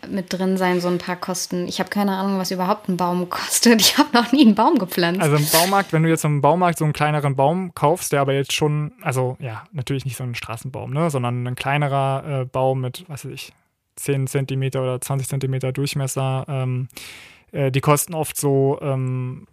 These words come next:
Speaker 2: zweihundert Euro, dreihundert Euro, vierhundert Euro, sowas. Aber eine Stadt kauft natürlich, also andere Bäume kauft
Speaker 1: Ja,
Speaker 2: sie
Speaker 1: klar,
Speaker 2: auch nicht
Speaker 1: und
Speaker 2: im,
Speaker 1: in größerer
Speaker 2: also
Speaker 1: Menge.
Speaker 2: kriegt es viel, viel billiger, ne?
Speaker 1: Ah,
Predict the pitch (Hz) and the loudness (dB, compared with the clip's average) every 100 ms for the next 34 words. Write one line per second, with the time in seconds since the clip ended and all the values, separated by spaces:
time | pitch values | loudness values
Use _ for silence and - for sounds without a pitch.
0 | - - 139 135 - 139 131 131 131 - | -10 -2 -2 -2 -4 -2 0 0 -2 -2
1 | 131 135 143 131 131 - 131 127 135 127 | -4 -4 -4 -4 -4 -4 -4 -4 -6 -4
2 | 127 123 - _ _ _ _ _ _ - | -4 -6 -10 _ _ _ _ _ _ -8
3 | 123 120 143 127 127 - 143 - _ _ | -8 -6 -2 0 0 2 0 -2 _ _
4 | _ - 143 139 147 139 131 123 - 151 | _ -10 -6 -4 -4 -2 -2 -4 -6 -8
5 | 143 151 143 139 135 135 143 143 160 - | -4 0 0 2 2 2 2 0 -6 -10
6 | 156 233 226 202 180 147 147 151 139 190 | 0 2 2 2 2 2 2 0 2 2
7 | 185 185 190 180 175 175 175 185 - 147 | 2 4 4 4 2 2 0 -2 -6 -4
8 | 139 135 135 135 123 123 175 - - - | -4 -4 -2 -2 -4 -4 -6 -8 -20 -20
9 | - - - _ _ _ _ _ _ _ | -20 -20 -20 _ _ _ _ _ _ _
10 | _ _ - - 294 262 233 220 214 214 | _ _ -10 2 6 8 8 6 6 6
11 | 208 208 208 | 6 6 4